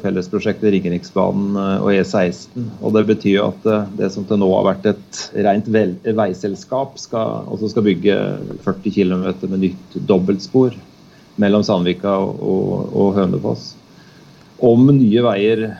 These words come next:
også blir Nye Baner, det gjenstår å se, men det blir i hvert fall veldig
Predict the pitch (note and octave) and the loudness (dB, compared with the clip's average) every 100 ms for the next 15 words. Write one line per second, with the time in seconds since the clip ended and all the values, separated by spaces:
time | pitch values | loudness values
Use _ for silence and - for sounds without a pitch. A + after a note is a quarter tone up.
0 | - - G#2+ - A#2+ A2 A2 A2 A2+ A2+ | -18 -10 -8 -6 -6 -2 2 4 4 2
1 | A#2+ A#2 G#2 A2+ A#2 A2+ G2 F#2+ G#2+ A#2 | 2 4 6 4 4 2 2 2 -2 -2
2 | A2 G2+ G2 A#2+ A2+ A2+ G#2+ A#2 A#2 A2 | 0 0 -2 -4 -4 -2 -2 -2 -2 0
3 | G#2+ G#2 A#2 G#2 F2+ A2 G#2+ G#2+ G2+ A#2+ | 0 -2 0 0 4 4 4 0 -4 -10